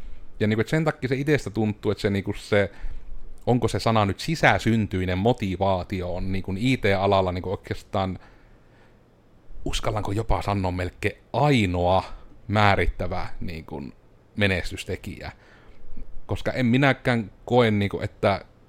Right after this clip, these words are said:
todennäköisesti se minun insinöörititteli vaikka, niin ei se ole kenenkään, esimerkiksi nyt niinku alle viisikymmentävuotiaan päätökseen vaikuttanut mitenkään, vaikka meihin niinku, kumppanina meitä valitessa tai sitten ihan niinku meiltä ostaessa tai näin.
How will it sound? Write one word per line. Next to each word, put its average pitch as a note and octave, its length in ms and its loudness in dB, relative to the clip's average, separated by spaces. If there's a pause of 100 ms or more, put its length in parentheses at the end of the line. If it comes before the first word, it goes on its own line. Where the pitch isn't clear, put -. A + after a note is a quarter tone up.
(240)
todennäköisesti A#2 640 4
se A#2 120 4
minun A2 260 4
insinöörititteli G2 1080 0
vaikka, F#2+ 320 0
niin F#2+ 140 -2
ei G2+ 60 2
se A2 80 2
ole G#2 120 -2
kenenkään, A2 800 0
esimerkiksi - 420 -4
nyt A#2 40 -4
niinku A2 160 -4 (100)
alle G2+ 220 0
viisikymmentävuotiaan G2+ 960 0
päätökseen F#2 480 -2
vaikuttanut F#2+ 500 -2
mitenkään, F2+ 500 -4
vaikka F2+ 240 -4
meihin F2+ 420 -4
niinku, E2+ 300 -8 (1040)
kumppanina G2 540 4
meitä F#2+ 280 2
valitessa F#2 440 0
tai F#2+ 160 0
sitten - 260 -8
ihan F2+ 240 -2
niinku F2+ 180 -4
meiltä F#2 340 0
ostaessa F#2 520 -4
tai F#2 180 -6
näin. F#2 440 -6